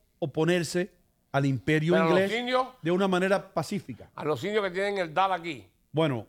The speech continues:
Speaker 1: los indios se le dice a los indios de India, no hindús, porque hindús es la religión. Pero
Speaker 2: Pero
Speaker 1: los indios,
Speaker 2: y
Speaker 1: por
Speaker 2: había,
Speaker 1: eso
Speaker 2: y había cowboy allí.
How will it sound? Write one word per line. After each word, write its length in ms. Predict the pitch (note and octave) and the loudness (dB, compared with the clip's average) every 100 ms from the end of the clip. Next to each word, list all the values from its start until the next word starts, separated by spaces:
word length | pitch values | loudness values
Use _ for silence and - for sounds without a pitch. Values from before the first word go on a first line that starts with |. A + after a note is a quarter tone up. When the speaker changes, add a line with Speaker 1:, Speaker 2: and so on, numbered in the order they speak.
| _ | _
Speaker 1:
los 260 | C#3+ C#3 | -2 0
indios 400 | G#3 G#3+ F#3+ F#3+ | -2 0 0 -2
se 100 | - | 0
le 100 | E3+ | 0
dice 260 | E3 F#3 F#3+ | 0 0 0
a 40 | |
los 200 | E3+ E3 | 0 -2
indios 440 | F#3 F#3 F3+ F3 - _ _ | -2 0 0 0 -4 _ _
de 180 | C#3 D3+ - | -4 -2 0
India, 420 | A3+ F#3+ C3 - | 0 0 -4 -4
no 220 | C#3+ E3+ G#3+ | 0 0 2
hindús, 440 | G#3 C4 G#3+ C#3+ - | 2 2 2 -2 -8
porque 220 | C#3+ C3+ | -8 -4
hindús 300 | D3+ E3+ F3 | -2 0 0
es 60 | F3+ | 0
la 140 | F3 | 0
religión. 540 | C#3+ C#3 B2 C#3 G#2+ C#3 _ _ - | -2 -4 -2 0 -2 -6 _ _ -4
Pero 180 | C#3 D3 | 0 2
Speaker 2:
Pero 80 | |
Speaker 1:
los 160 | E3 - | 0 -2
indios, 380 | A3+ F3+ G3+ - E3 | -2 0 -2 -4 0
Speaker 2:
y 60 | |
Speaker 1:
por 80 | D3+ | 2
Speaker 2:
había, 200 | F#3+ G3 | 4 2
Speaker 1:
eso 140 | G3 | 2
Speaker 2:
y 40 | E3+ | -2
había 260 | D#3+ F#3 | 0 0
cowboy 300 | F3 F3+ F#3+ | 0 -2 -2
allí. 320 | F#3 A#3 D4 | -4 -8 -12